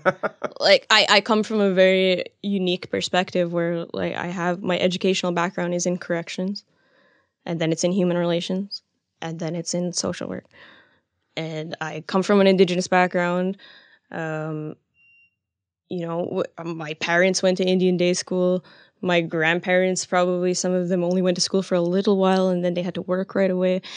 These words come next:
You know, I come from, uh, a divided community as well. You know, Kahnawake is not perfect. Yeah, we far from perfect, but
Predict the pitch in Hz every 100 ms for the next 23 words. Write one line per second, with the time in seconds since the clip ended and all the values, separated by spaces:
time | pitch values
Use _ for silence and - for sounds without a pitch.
0 | - - 196 - 190 190 190 202 185 180
1 | - _ _ _ _ _ _ - 180 170
2 | 95 - - - 185 - _ _ _ _
3 | - - 185 180 196 226 190 - 208 226
4 | 214 190 180 180 185 202 190 247 _ _
5 | _ _ _ - 180 175 180 175 180 185
6 | 180 175 - 175 185 185 175 180 175 175
7 | 175 170 - - _ _ - _ _ _
8 | - - _ _ - 208 220 220 196 202
9 | 226 - 185 175 190 185 170 -